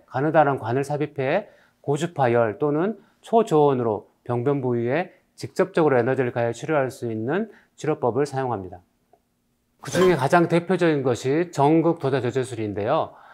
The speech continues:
전극 도자 절제술은 고주파 에너지를 통해 부정맥을 일으키는 부위를 절제시키는 치료법입니다.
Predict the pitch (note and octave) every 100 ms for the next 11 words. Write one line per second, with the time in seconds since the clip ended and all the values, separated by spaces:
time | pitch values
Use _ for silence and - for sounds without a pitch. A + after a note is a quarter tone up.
0 | - - - - - C3+ D3 D#3 D#3+ C#3+
1 | C#3 B2 C3 A#2+ B2 D#3+ G2+ - - _
2 | - D3+ G3 - D#3 C3 C3+ B2 A#2+ A#2
3 | A2 A2 D#3+ G#3 - B2+ D3+ D3+ C3+ A#2
4 | D3+ - D3 C3+ A#2+ A#2 A2+ A#2+ G3 -
5 | _ _ A#2+ C3 C#3+ - B2+ C3+ C3+ D#3
6 | C#3+ A2+ G2+ G2